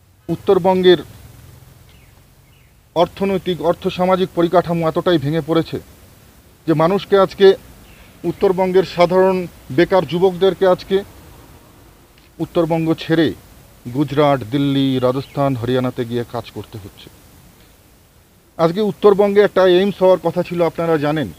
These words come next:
যে দীর্ঘদিনের দাবি উত্তরবঙ্গের মানুষের ছিল, সেই দাবিকে মান্যতা দিতে গিয়ে দু হাজার চোদ্দো সালের পরে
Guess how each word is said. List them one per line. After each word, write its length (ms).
যে 80
দীর্ঘদিনের 600
দাবি 240
উত্তরবঙ্গের 580
মানুষের 360
ছিল, 180
সেই 100
দাবিকে 360
মান্যতা 460
দিতে 260
গিয়ে 240
দু 100
হাজার 240
চোদ্দো 300
সালের 300
পরে 360